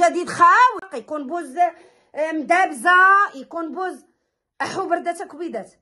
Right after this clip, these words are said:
تزوج بنادم يتزوج راه كلشي كيبغي يتزوج، ما كيقسمش الله، كيتفارقوا عادي جدا.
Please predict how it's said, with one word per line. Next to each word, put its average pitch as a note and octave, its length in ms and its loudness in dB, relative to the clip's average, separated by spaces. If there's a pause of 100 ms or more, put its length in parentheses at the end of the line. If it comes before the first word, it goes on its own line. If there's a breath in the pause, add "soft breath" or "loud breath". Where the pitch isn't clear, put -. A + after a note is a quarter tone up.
(500)
تزوج E4 460 -6
بنادم D#4+ 380 -6
يتزوج D#4 440 -8
راه D4 120 -4
كلشي D#4+ 320 -12
كيبغي C#4+ 260 -10
يتزوج، C#4 360 -12
ما E4 60 -14
كيقسمش C#4 420 -14
الله، D#4+ 140 -4
كيتفارقوا G4+ 580 -6 (280)
عادي C#4+ 380 0
جدا. A3+ 460 -6